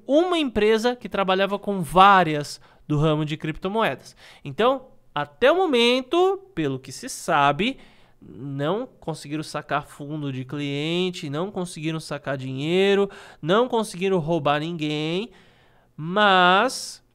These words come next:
o que pode acontecer em determinado momento é, o cara sabe, o hacker sabe que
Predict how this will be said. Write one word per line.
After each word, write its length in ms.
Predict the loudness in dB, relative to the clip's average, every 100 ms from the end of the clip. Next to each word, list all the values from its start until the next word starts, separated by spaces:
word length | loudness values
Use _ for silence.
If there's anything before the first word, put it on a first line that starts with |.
| _ _ _ -12
o 120 | -12
que 180 | -10 -10
pode 400 | -2 2 2 0
acontecer 340 | -6 -8 -8
em 60 | -8
determinado 480 | -6 -6 -6 -6
momento 600 | -6 -4 -2 -4 -6 -10 -12 _ _ -4
é, 340 | -2 -2 -4 -14 _ _ _ _
o 100 | -20
cara 260 | -4 0 0
sabe, 640 | 0 0 2 2 -2 -8 -14 -20 _ _ _ _ _ _ _
o 80 | -10
hacker 400 | -2 -2 -2 -6
sabe 340 | 0 2 2 -4
que 340 | -4 -6